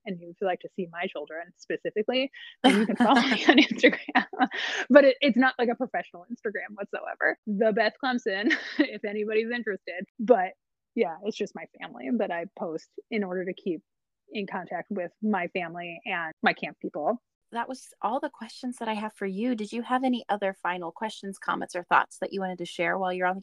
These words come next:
Speaker 2: Camp Kids podcast?
Speaker 1: Camp can be overwhelming a lot of the time, especially when you're, like, in the thick of the summer. And just remember to step back and, and remember it, because you don't know when the last time you're gonna be at camp is. And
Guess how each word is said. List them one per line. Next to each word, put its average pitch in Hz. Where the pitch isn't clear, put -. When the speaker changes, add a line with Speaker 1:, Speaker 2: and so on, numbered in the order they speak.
Speaker 2:
Camp 196
Kids 208
podcast? 247
Speaker 1:
Camp 269
can 247
be 220
overwhelming 185
a 208
lot 175
of 180
the 185
time, 196
especially 208
when 190
you're, 185
like, 180
in 190
the 175
thick 175
of 185
the 175
summer. 190
And 202
just -
remember 240
to 233
step 208
back 208
and, 185
and 190
remember 170
it, -
because 190
you 254
don't 349
know 339
when 349
the 330
last 311
time 285
you're 294
gonna 294
be 285
at 262
camp 254
is. 156
And 196